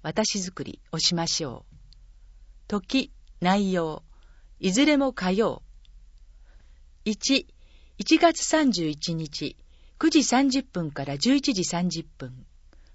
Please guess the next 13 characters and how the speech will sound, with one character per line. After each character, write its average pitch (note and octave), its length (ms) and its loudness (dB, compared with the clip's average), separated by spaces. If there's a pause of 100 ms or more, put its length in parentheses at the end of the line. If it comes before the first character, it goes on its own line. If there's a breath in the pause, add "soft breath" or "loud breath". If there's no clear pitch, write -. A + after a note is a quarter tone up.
受 A3 240 2
付、 - 380 -4 (240)
九 D4+ 120 2
時 B3 160 0
十 B3+ 220 4
五 D3 120 -2
分 C#3 180 -12
か A#2+ 220 -12
ら。 B2 120 -10 (840)
講 D4 280 4
義、 D#3 260 -6 (480)
健 E4+ 240 4
康 F4 120 4